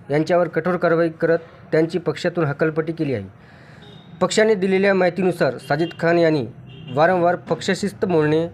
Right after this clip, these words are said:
अधिकृत उमेदवाराविरुद्ध काम करणे, निवडणूक प्रक्रियेत अडथळे निर्माण करणे, तसेच विरोधी गट आणि भाजपसोबत युती करत उमेदवार उभे करणे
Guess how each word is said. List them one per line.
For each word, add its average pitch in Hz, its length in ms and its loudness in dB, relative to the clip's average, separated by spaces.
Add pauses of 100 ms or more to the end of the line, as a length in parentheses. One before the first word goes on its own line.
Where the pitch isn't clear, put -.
(160)
अधिकृत 175 380 -2 (760)
उमेदवाराविरुद्ध 180 760 2
काम 175 240 2
करणे, 160 360 0
निवडणूक 175 480 2 (180)
प्रक्रियेत 165 360 0
अडथळे 156 240 0
निर्माण 175 280 2
करणे, 143 360 -2 (520)
तसेच 196 260 0
विरोधी 170 300 0
गट 175 220 2
आणि 175 160 4
भाजपसोबत 156 720 -2
युती 147 260 -4
करत 165 180 0
उमेदवार 151 460 0
उभे 135 160 -2
करणे 120 300 -4